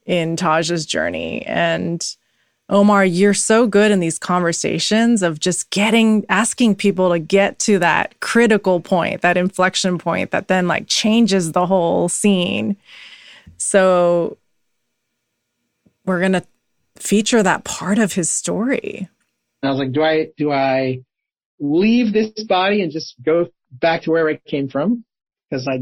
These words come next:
Speaker 2: really didn't wanna be here in the first place. And I spent, since I was six years old, trying to fix this place. It's more broken than it was when I started. So what am, like, what the heck am I doing here? Or what do I do? So I went to South Africa,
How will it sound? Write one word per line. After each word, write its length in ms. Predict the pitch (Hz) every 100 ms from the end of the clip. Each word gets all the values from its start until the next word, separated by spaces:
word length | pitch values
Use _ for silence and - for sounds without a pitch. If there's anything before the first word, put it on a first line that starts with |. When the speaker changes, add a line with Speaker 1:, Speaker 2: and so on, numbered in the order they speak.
| 131
Speaker 2:
really 200 | 156 190
didn't 100 | 180
wanna 140 | 170 156
be 160 | 156
here 120 | 156
in 60 | 147
the 80 | 127
first 220 | 135 -
place. 240 | 143 160 -
And 80 | 147
I 100 | 135
spent, 360 | - 208 202 _
since 240 | - 165 160
I 80 |
was 260 | 156 143 -
six 300 | 220 208 -
years 160 | 180 160
old, 140 | 165
trying 160 | 175 139
to 60 | 127
fix 200 | 170 -
this 180 | 143 135
place. 300 | 135 131 -
It's 220 | 139 123
more 300 | 147 180 196
broken 420 | 135 170 170 170
than 100 | 156
it 80 | 131
was 440 | 143 156 139 123 - _ _ - _ -
when 140 | 156
I 120 | 135 139
started. 840 | - - 220 175 135 120 127 127 _ _
So 200 | - 151
what 560 | 151 151 156 160 185 190
am, 120 | 170
like, 260 | 165 170 165 175
what 520 | 147 156 160 190 190
the 80 | 135
heck 260 | - -
am 80 | 160
I 100 | 143
doing 300 | 196 214 165
here? 340 | 131 143 262 - _ _ _ _ _ _ -
Or 680 | 185 185 185 180 180 180
what 220 | 185 254 254
do 100 | 220
I 120 | 175
do? 140 | 120
So 140 | - 160
I 40 |
went 180 | 196 208
to 80 | 208
South 280 | 202 170
Africa, 600 | 185 208 208 202 190 190